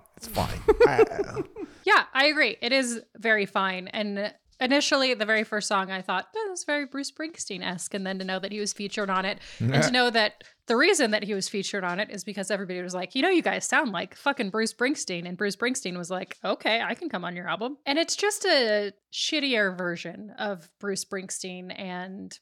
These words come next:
Speaker 3: Pressure Machine
Speaker 1: <laughs>
Speaker 3: and all that kind of stuff. I got The National out of
Speaker 2: Mm-hmm.
Speaker 3: it. All of it was fine. I'm not gonna listen to it again. Metacritic gave it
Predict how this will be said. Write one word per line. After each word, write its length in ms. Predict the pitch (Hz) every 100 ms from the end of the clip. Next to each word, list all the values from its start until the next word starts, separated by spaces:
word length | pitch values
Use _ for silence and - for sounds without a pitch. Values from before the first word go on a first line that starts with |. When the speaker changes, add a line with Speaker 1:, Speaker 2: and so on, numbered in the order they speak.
| _ -
Speaker 3:
Pressure 340 | 214 180 196
Machine 640 | 190 - 190 185 185 185 - -
Speaker 1:
<laughs> 220 | - -
Speaker 3:
and 140 | 220 226
all 180 | 226 214
that 220 | 208 - - _ _
kind 220 | - 202 196
of 80 | -
stuff. 520 | 214 196 196 - -
I 100 | 220
got 260 | 202 208 -
The 100 | 208
National 540 | 214 214 214 226 214
out 200 | 208 151
of 60 | 151
Speaker 2:
Mm-hmm. 20 | 165
Speaker 3:
it. 100 | - - - -
All 160 | 262 285
of 80 | 285
it 120 | 226
was 160 | 226
fine. 500 | - 208 185 185 190 185 -
I'm 160 | 233
not 160 | 247 254
gonna 140 | 240 214
listen 180 | 208 -
to 60 |
it 60 | 185
again. 200 | 180 175
Metacritic 460 | 240 247 262 233 220
gave 160 | 208
it 140 | 190